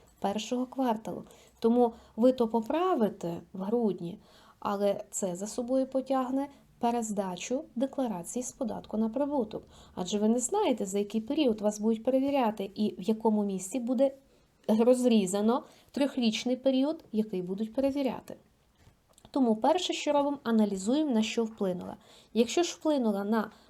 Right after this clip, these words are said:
попередні звітні періоди і зачепила рахунки доходів і витрат,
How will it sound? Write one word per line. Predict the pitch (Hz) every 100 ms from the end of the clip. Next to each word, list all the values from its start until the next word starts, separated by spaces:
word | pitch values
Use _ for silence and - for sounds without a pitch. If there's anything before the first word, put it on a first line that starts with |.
| -
попередні | 269 269 247 185 185 208
звітні | 214 233 254
періоди | 254 254 254 269 262 285 - - -
і | 262
зачепила | 262 285 277 294 277 - 294 247 185 - _ _ _ -
рахунки | 233 269 - 269 220 220
доходів | 214 226 214 196 214 -
і |
витрат, | 269 370 440 214